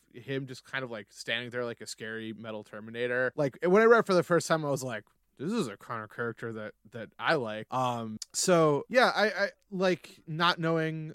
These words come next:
anything necessarily, he just kind of, uh, was a character, especially in college, that I was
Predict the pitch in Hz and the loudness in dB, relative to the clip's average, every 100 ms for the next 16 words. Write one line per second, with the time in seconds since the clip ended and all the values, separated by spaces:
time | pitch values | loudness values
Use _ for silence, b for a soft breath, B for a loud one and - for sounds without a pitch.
0 | - 143 151 131 147 139 131 123 131 131 | -8 -8 -8 -8 -10 -10 -12 -14 -14 -10
1 | 127 127 127 123 _ _ _ - 156 175 | -8 -6 -6 -8 _ _ _ -6 -2 -2
2 | - 160 160 156 147 123 _ 123 131 127 | -2 -2 2 0 0 -6 _ -6 -4 -2
3 | 135 131 135 143 139 - 131 - - 156 | -4 -8 -6 -4 -2 -2 -4 -4 -4 -4
4 | 151 151 123 113 123 123 120 110 _ 123 | -4 -4 -6 -6 -4 -4 -4 -10 _ -10
5 | - 113 113 107 - | -8 -6 -6 -8 -12